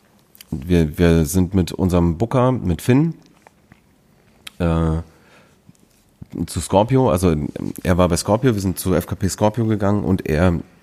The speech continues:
ist jetzt nominell bei Gastspielreisen. Also da war es uns eben auch ganz wichtig, dass wir eben mit, mit der Personalie Finn zusammenarbeiten.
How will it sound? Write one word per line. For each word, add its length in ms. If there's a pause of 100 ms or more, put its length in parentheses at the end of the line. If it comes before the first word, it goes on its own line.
(120)
ist 140
jetzt 180
nominell 500
bei 100
Gastspielreisen. 720 (680)
Also 160
da 180
war 100
es 80
uns 120
eben 240
auch 280
ganz 240
wichtig, 280
dass 200
wir 340
eben 220
mit, 280
mit 160
der 80
Personalie 560
Finn 440 (680)
zusammenarbeiten. 840